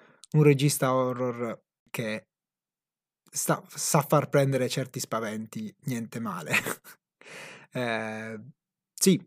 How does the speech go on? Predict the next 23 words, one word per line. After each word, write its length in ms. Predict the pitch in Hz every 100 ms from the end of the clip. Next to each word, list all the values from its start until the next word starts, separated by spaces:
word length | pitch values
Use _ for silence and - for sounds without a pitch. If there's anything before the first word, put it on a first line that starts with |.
| _
è 180 | - 165
sicuramente 640 | - 143 156 170 185 175
più 160 | 147 165
horror 400 | 165 160 160 147
dei 100 | 156
suoi 220 | 139 156
Spider-Man, 640 | - 175 160 123 113 110
senz'altro, 640 | 107 113 - 139 110 120 110
però 200 | 131 131
non 160 | 123
lo 80 | 117
definirei 580 | 117 117 120 110 107 113 _ _ _ _ _ -
in-, 180 | 135 135
un 120 | 147 135
film 280 | 143 123
horror, 340 | 110 98 107 -
assolutamente. 880 | - 135 131 113 113 101 85 82 - _ _ - - _ _ _
Raimi 500 | 143 156 226 233 233 -
si 360 | - - 147
vede 640 | 156 160 120 113 98 - _ _ -
tanto 540 | - 110 104 104 104 -
alla 200 | 139 120
regia 500 | 117 110 113 104 104